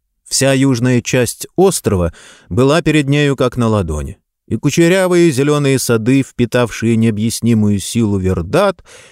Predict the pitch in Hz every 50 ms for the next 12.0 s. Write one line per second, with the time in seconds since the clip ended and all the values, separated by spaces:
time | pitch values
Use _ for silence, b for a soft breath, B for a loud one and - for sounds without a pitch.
0 | B B B 156 165 202 220 247 254 226 - - 143 139 127 - - 151 185 180
1 | 170 156 143 131 120 127 139 147 147 135 131 139 139 - _ - 127 147 151 139
2 | - 147 143 139 131 b b b b b 117 - - - 135 123 - 120 123 131
3 | 131 127 127 120 - - - 113 110 104 - - - - 117 123 127 127 123 117
4 | - B B B B B 123 156 165 - 226 254 240 226 247 247 - - 214 190
5 | 160 147 143 147 147 147 143 - - 107 117 131 120 - - 131 123 117 98 107
6 | 120 117 117 117 113 117 113 - 117 110 107 104 98 107 104 98 98 90 - -
7 | - - 90 87 85 85 - - 85 87 85 _ _ _ _ - 151 151 143 127
8 | 107 107 104 113 107 98 - - - - - - 208 220 202 156 107 87 - b
9 | b b b - - 107 131 147 135 127 131 127 120 127 120 120 104 107 131 139
10 | 135 139 127 120 110 113 127 123 - 107 104 95 101 92 90 107 123 123 120 113
11 | - 107 101 104 - - 127 117 - - - - 104 104 101 123 139 135 120 104